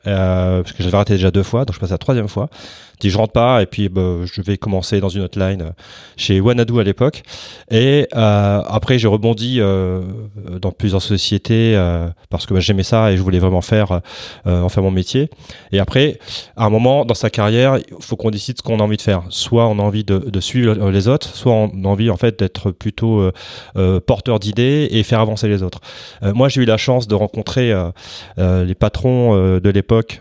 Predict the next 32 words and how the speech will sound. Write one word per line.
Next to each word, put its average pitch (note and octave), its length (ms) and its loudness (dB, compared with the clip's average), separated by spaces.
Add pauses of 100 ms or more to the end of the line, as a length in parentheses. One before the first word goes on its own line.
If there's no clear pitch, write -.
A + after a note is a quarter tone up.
euh, F#2 280 2
de F2+ 60 -6
société G#2 300 -4
qui - 80 -6
s'appelait G2 220 -2
Neo A2 180 2
Télécom, A#2 520 0 (100)
qui G#2 80 -2
a - 20 4
été G2+ 140 -2
vendue G#2 280 0
à G#2 40 4
Zayo G2 200 2
depuis. A#2 340 -2
Donc G#2 180 -2
mes, F#2+ 200 0
mes F#2+ 140 0
deux A#2+ 120 0
patrons A2+ 320 0
de A2 60 0
l'époque, A#2 340 2 (500)
euh, F#2+ 160 4
Didier G2+ 260 0
Souchère A2 380 0
et G2 60 2
Florent G#2 220 2
Dubost, A2 280 -2
en - 40 -4
fait, A#2 160 -2
m'ont F#2 100 -2
fait A2 100 -2
confiance. - 640 -2